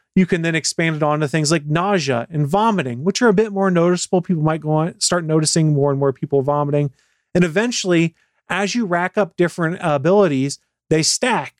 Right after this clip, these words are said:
and then unlock different kinds of symptoms, such as things like pulmonary embolisms, comas, organ failures. Once you start doing that, it starts killing people,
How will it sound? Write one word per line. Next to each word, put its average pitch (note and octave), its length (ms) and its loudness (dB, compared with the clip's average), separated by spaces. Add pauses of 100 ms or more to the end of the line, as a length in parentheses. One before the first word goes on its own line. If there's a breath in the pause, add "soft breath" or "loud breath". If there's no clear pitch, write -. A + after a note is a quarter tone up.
and D#3 140 0
then E3 120 -2
unlock E3+ 500 0
different G3 340 -2
kinds D3 340 -2
of C3 180 0
symptoms, B2 600 -4 (460)
such D3 300 -2
as C#3 140 -6
things C3 260 -2
like C#3+ 160 -2
pulmonary C#3 480 0
embolisms, C#3 760 -2 (280)
comas, C#3 640 -2 (360)
organ G3+ 420 2
failures. B2+ 720 -4 (260)
Once A3+ 220 2
you C#4 100 2
start A3+ 260 2
doing F3 260 2
that, E3 180 0
it D3+ 80 -12
starts E3 240 -4
killing G3 320 2
people, D3+ 520 0